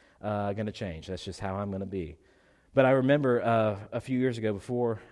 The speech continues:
um, I, I don't even think I met Melanie yet. I was living with a good friend of mine, Jamie, in our bachelor days. We were both unmarried. And I walked downstairs. It was Saturday morning.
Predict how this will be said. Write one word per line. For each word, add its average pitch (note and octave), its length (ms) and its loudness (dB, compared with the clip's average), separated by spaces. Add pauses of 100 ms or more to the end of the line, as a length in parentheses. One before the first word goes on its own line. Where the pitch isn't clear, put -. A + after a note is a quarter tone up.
um, F#2+ 480 -4 (880)
I, F2 500 -16
I G#2+ 100 -10
don't G#2+ 140 -6
even E2+ 160 -8
think G2 120 -6
I G2 100 -2
met G#2 200 -6
Melanie F2+ 360 -6
yet. F2 200 -8 (480)
I A#2+ 100 4
was A#2 160 2
living B2 300 0
with A#2 280 2
a G#2 480 0
good C3 140 -2
friend B2 200 -2
of A2+ 60 -2
mine, G#2+ 180 -2
Jamie, A2+ 340 -2
in G2+ 80 -2
our F#2+ 100 -4
bachelor A2 420 -2
days. G2 240 -2
We A2 60 -6
were G#2 80 -6
both A#2 260 -2
unmarried. G2+ 520 -4 (340)
And B2 160 0
I A2+ 60 2
walked B2 260 2
downstairs. C3 800 -4
It G2 40 -16
was F#2 120 -12
Saturday A#2 320 -2
morning. A#2+ 380 -2